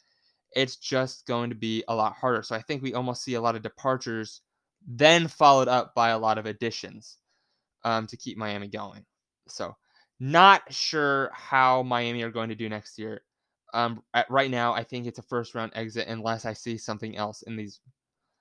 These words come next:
last couple of games from them. For Detroit, right now they would have Memphis, and Memphis are an iffy team to,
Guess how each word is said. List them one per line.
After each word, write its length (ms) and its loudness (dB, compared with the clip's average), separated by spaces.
last 440 0
couple 240 -10
of 100 -14
games 260 -12
from 120 -20
them. 240 -18
For 80 -4
Detroit, 580 2
right 240 2
now 160 6
they 120 4
would 80 2
have 220 -2
Memphis, 760 -2
and 160 -4
Memphis 440 0
are 480 6
an 100 -6
iffy 240 -4
team 280 -6
to, 100 -8